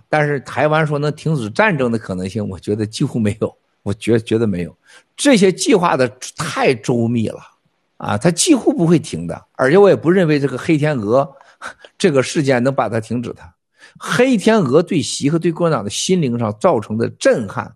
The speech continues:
和影响是巨大的，这，但对爆料革命半点好事儿没有，一点儿不好，因为他更加小心了，他不疯狂他就死不了，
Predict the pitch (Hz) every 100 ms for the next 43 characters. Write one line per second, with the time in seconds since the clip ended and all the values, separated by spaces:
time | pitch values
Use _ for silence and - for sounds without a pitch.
0 | _ _ _ - 117 90 135 170 104 -
1 | - 113 - 392 - 80 - - _ _
2 | _ _ - 185 226 185 208 226 202 135
3 | 156 180 202 147 143 92 - 113 87 82
4 | - _ _ _ _ 196 160 160 156 117
5 | - _ _ _ _ - 240 294 233 226
6 | - - _ - 247 226 294 226 226 117
7 | 85 123 170 - _ - - 285 302 269
8 | 180 277 294 196 147 196 226 220 - 127
9 | 196 117 -